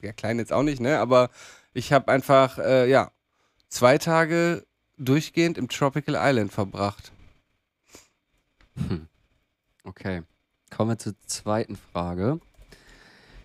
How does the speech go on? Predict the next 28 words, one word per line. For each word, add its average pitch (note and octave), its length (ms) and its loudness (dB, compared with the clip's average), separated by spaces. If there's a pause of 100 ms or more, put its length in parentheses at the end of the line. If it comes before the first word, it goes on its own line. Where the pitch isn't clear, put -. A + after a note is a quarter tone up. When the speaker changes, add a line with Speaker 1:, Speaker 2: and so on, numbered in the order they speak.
(160)
Speaker 2:
Ähm, G#2 720 2
entweder C3 480 4
einen G#2+ 200 0
Tag A2+ 360 0
mit A2 160 -4
einem G2+ 200 -2
geliebten, A2 500 -2
verstorbenen G2 720 -2
Menschen A2+ 360 -2
verbringen A2+ 680 -4
oder G#2 300 0
einen F#2 220 -2
Tag F#2+ 320 -4
im F2 120 -6
Jahr F2 200 -4
dreitausendeins F2 1160 -10
erkunden. E2 640 -16 (1700)
Speaker 1:
Ich - 80 -2
hab B2+ 80 2
das D#3+ 160 -2
Glück, F3 220 4
dass D#3 160 2
ich D3 80 -6
jetzt - 320 -4 (260)
noch C3+ 160 4
nicht D#3 380 2
so C3+ 340 -2
wirklich D#3 500 0